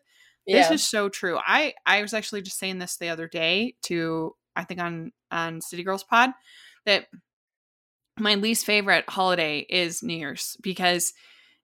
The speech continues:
Speaker 1: it's the most coupley of all the holidays, even more than Valentine's, 'cause I feel like we have sort
Speaker 2: Ooh.
Speaker 1: of Galentine's and we have sort of new traditions that you can at least participate in.
Speaker 2: Yeah.
Speaker 1: Whereas New Year's, it's just, you're either with singles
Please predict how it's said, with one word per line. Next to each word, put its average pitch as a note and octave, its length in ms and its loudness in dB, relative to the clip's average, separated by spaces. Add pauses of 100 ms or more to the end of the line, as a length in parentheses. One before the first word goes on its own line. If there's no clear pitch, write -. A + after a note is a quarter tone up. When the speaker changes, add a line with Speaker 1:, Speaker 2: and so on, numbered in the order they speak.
(100)
Speaker 1:
it's G#3+ 260 4
the B3 100 4
most G#3 280 6
coupley F3+ 420 0
of E3 80 -6
all D#3+ 160 -2
the E3 60 -8
holidays, E3 600 -4
even A3 300 6
more G3 400 8
than F3 260 2
Valentine's, E3 540 0
'cause F3+ 120 -6
I F3+ 60 -2
feel G3 160 0
like F#3+ 200 2
we F#3 100 -2
have F#3+ 160 4
sort B3+ 180 4
Speaker 2:
Ooh. G3+ 120 6
Speaker 1:
of F#3+ 80 -4
Galentine's F3+ 840 2
and E3+ 60 -6
we E3 80 -6
have D#3 280 0 (520)
sort F#3+ 180 2
of F3+ 100 2
new G3+ 380 4
traditions F3+ 720 2
that E3+ 240 4
you F3+ 120 -2
can F3 160 -4
at E3+ 60 0
least E3+ 200 -2
participate F3 460 0
in. A3+ 340 4 (520)
Speaker 2:
Yeah. G3+ 340 4 (380)
Speaker 1:
Whereas F#3 380 6
New G#3 120 4
Year's, G#3+ 340 4 (120)
it's - 240 -2
just, - 400 -2
you're F#3+ 200 2
either G3+ 400 6 (540)
with A3 220 4
singles F#3 1000 4